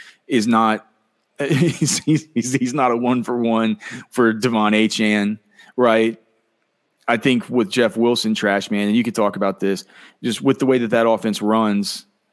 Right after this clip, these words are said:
you know, even though they lose A-, H-, Achane, they still have a ton of speed all over the place. They're gonna be in scoring position. Jeff Wilson is a guy who, you know, and we're not one hundred percent sure. It's, it's only reports that have, that have come out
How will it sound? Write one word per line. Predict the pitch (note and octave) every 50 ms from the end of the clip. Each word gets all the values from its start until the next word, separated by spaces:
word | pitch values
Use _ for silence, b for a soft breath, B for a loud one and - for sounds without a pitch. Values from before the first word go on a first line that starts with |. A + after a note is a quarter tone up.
| _ _ _ _ -
you | G2+ G#2+
know, | G#2 G2+ G2+ G#2 B2 -
even | - D3+ C3 C3 C3
though | B2 A#2
they | A2+ A2+ A2+
lose | A2+ A#2+ A2+ G2+ G2+
A-, | G#2 G#2+ A2+ - - -
H-, | A#2 A#2 A#2+ A2 - - -
Achane, | B2 A#2+ A2+ - - G#2 G2+ G2+
they | G#2
still | G2+ - B2
have | A2+ G2
a | F#2
ton | - - - A#2+ A2+
of | G#2+ F#2+
speed | - - - G#2+ A2 G#2+ G#2 G2+ F#2+ F#2+ _ _ _ _ _ -
all | G#2+ G#2+ G#2 G#2+
over | A2 G#2 G#2+
the | G#2
place. | G2 - G#2+ G2+ G#2 G2+ F#2+
They're | - A2
gonna | G#2 A#2+ A2+
be | G#2 G#2+
in | G#2+ F#2+
scoring | - - - G#2+ G#2+ G#2 G#2 F#2
position. | G2+ G2 F#2+ G2+ G2 F#2 - G2+ F#2+ F#2 F#2 F2+ - b b b b b b b
Jeff | - - A#2+ G#2+ -
Wilson | B2 A#2 A2+ A2 - A2 G#2
is | G#2+ G2 G2
a | G2+
guy | G#2 G2+ G2 G2 G2 G2+
who, | G2+ G2 G2 F#2+ F#2+ F#2 F#2+ - -
you | - G2+ G2
know, | G2 G#2+
and | A2 A2 A2 G#2
we're | B2+ D3
not | E3+ G3 F#3
one | F3 F3 F3
hundred | F3+ F3+ - C3+ D3+ D#3+ E3 D#3+ D3
percent | D3+ D#3 C#3+ - C#3+ B2+
sure. | - - D3+ D3 B2+ A#2+
It's, | A#2 A2+ G#2 A#2 - - D3 A#2+ -
it's | - C#3+ -
only | C3+ C#3 D3+ D3+
reports | C#3 G#2+ - - C3+ C#3 C3 -
that | - A2
have, | G2+ F#2+ -
that | - - G2+
have | G#2 G2
come | - - A2 A2+
out | A#2 A#2 G#2 G2 F#2+ -